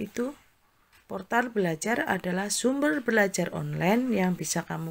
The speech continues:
gunakan untuk belajar di rumah. Misalnya, bisa dengan cara mencari, cari, eh, sumber-sumber belajar di Google.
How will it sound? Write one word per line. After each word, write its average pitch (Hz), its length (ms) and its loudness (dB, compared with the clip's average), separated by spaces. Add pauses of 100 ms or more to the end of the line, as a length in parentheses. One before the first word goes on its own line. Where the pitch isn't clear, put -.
gunakan 170 640 -4
untuk 202 400 -8
belajar 170 560 -8
di - 160 -10
rumah. 131 400 -12 (1300)
Misalnya, 170 880 0 (480)
bisa 190 560 2
dengan 165 320 -4
cara 170 480 2
mencari, 208 720 2 (240)
cari, 220 480 2 (640)
eh, 196 240 -4
sumber-sumber 233 720 2
belajar 190 720 0 (160)
di 170 240 -10
Google. 143 560 -12